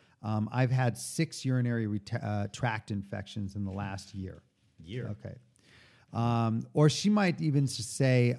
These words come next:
Speaker 1: "I, I get a lot of urinary tract infections." And, and the first thing you wanna ask is, "How many have you had in the last year?" Um, because that really quantifies it in terms of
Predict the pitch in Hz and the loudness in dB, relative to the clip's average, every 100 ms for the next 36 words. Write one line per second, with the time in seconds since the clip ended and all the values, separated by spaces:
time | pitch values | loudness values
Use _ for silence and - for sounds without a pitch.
0 | - 127 131 117 131 123 120 117 101 110 | -2 -4 0 2 4 4 2 2 0 0
1 | 117 110 101 110 95 - 101 - 104 - | 0 0 -4 -6 -8 -8 -10 -10 -14 -14
2 | 113 - - 127 127 139 139 127 123 - | -14 -16 -10 0 2 2 2 2 2 4
3 | 180 - 147 131 123 123 156 160 120 107 | 4 4 2 4 4 4 4 6 4 0
4 | - 104 120 127 131 120 110 107 98 107 | -4 -8 -2 0 2 0 0 -2 -4 -4
5 | 107 98 98 92 - 107 98 - _ _ | -4 -4 -6 -8 -12 -12 -12 -16 _ _
6 | _ _ _ - 110 104 127 143 104 139 | _ _ _ -2 -2 0 2 2 4 4
7 | 139 143 135 131 120 120 - - - - | 4 2 4 4 4 0 -8 -20 -20 -8
8 | 123 120 120 120 113 101 107 101 98 120 | -6 -6 -8 -8 -8 -8 -8 -10 -8 -8
9 | 107 104 | -8 -8